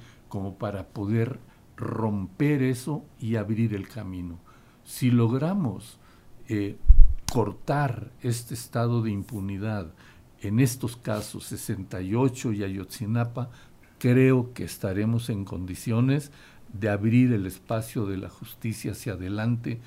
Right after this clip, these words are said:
por muchísimos años, y creo que ahí estamos en este momento. Hoy está discutiéndose el tema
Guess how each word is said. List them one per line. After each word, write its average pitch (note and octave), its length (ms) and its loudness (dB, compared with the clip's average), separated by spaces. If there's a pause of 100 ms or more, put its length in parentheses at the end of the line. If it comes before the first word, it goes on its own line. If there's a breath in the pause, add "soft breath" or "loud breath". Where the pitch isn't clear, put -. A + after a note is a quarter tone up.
(320 loud breath)
por B2 200 2
muchísimos A#2+ 920 -2
años, F2+ 440 -10 (300 loud breath)
y A#2 120 -2
creo A#2+ 280 2
que A#2+ 100 -6
ahí G2+ 180 -4
estamos F#2+ 640 -10 (360 loud breath)
en G#2 200 -4
este G#2 260 -4
momento. F#2+ 520 -4
Hoy F#3 140 4
está - 220 -6
discutiéndose D#3+ 800 -4
el B2+ 120 -4
tema D3 400 -4